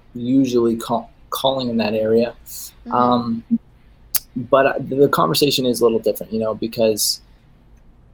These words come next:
Speaker 1: right now the market is so insane for sellers, um, as far as what they're getting for their,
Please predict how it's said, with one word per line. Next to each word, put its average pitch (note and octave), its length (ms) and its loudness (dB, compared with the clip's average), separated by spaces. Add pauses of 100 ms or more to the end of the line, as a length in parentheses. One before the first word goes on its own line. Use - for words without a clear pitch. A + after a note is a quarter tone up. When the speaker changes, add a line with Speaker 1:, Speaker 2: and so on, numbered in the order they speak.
(180)
Speaker 1:
right C3 220 4
now D3 100 4
the B2+ 80 4
market B2 320 2
is A2+ 100 -2
so A2+ 300 2
insane G#2+ 640 -4
for - 160 -4
sellers, A2 680 0 (300)
um, G#2 400 -6
as - 100 -4
far A2 260 2
as G#2 140 -4
what A2 200 2
they're A2 100 0
getting G#2 300 -4
for - 100 -8
their, G2+ 320 -2